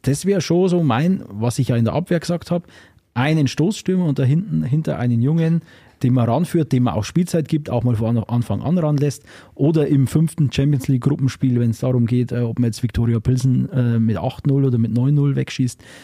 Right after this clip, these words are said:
äh, da darf er heute mal spielen. Und, äh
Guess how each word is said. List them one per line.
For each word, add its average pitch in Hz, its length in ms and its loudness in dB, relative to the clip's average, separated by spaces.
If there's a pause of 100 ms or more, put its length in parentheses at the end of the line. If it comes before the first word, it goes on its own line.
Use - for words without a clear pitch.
(160)
äh, 123 400 2 (1040)
da 107 180 -2
darf 143 220 2
er 143 60 4
heute 139 180 2
mal 131 100 0
spielen. 120 540 -2
Und, 104 580 -6 (100)
äh 104 60 -10